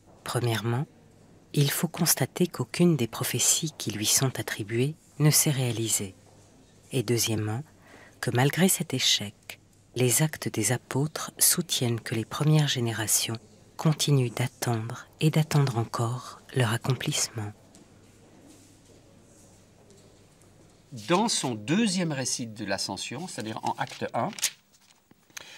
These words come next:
Speaker 2: euh, Jésus répond à ses disciples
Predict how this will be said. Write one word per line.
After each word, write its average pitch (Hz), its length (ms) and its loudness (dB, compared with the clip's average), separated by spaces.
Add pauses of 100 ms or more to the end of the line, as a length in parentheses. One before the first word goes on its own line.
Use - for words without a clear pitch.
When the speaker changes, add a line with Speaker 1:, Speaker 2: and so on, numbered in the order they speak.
(240)
Speaker 2:
euh, 107 400 0 (160)
Jésus 175 380 0
répond 180 520 0 (140)
à 139 100 2
ses 147 160 0
disciples 170 600 -2